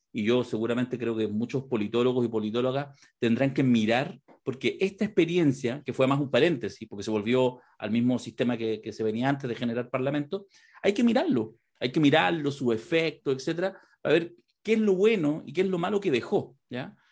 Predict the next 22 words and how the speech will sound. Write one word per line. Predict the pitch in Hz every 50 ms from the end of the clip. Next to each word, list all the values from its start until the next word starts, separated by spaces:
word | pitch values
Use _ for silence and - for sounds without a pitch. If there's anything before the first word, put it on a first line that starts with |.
| _ _ _ _ -
Eh, | - 127 123 120 120 117 117 113 113 123
y | - 139 135
ahí | 131 139 147
yo | 143 143 131
tengo, | 135 131 127 135
por | 123 117
supuesto, | 117 113 113 113 - 131 113
ya | 110 107 110 113
una | 107 110 104 101
hipótesis | 101 - 113 110 110 104 - 113
interesada | 104 104 104 110 107 104 98 - 127 120 117 117
y | 117 113
militante, | 107 98 95 101 101 139 131 117 107 - - 123 139 - _ _ _ _ _ _
que | 131
es | 120
mi | 123 135
hipótesis | 127 135 135 139 143 131 160 143 -
que, | - 156 147 147 156 160 165 165 - - 104 135 131
eh, | 123
me | 120 123 123
parece | 127 123 139 135 - 147
que | - - 143 139 139 143 139